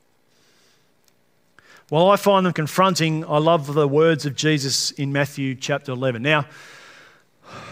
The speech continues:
I'm going to read them both. That's why, so I've been given permission to have this much text on the screen. Um, in Matthew chapter eleven, this is the N I V on the left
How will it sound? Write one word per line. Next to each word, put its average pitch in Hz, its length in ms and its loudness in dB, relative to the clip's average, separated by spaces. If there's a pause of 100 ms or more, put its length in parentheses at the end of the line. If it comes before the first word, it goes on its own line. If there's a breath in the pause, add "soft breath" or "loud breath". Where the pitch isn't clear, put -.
(400 loud breath)
I'm 135 140 -6
going 170 220 4
to 160 40 2
read 165 240 2
them 160 140 -2
both. 147 320 2
That's 151 260 0
why, 143 280 2
so 135 420 0 (100)
I've 131 140 -4
been 143 220 -2
given 160 180 -2
permission 147 400 -6
to 139 80 -4
have 139 120 -2
this 135 140 -8
much 143 220 -8
text - 320 -8
on 135 80 -8
the 131 80 -8
screen. 156 420 -4 (1800 loud breath)
Um, 175 440 2 (760 loud breath)
in 185 140 0
Matthew 220 240 4
chapter 208 240 2
eleven, 214 200 4
this 220 160 2
is 190 100 -4
the 202 120 4
N 202 80 4
I 202 140 6
V 202 160 4
on 202 80 4
the 185 80 2
left - 500 0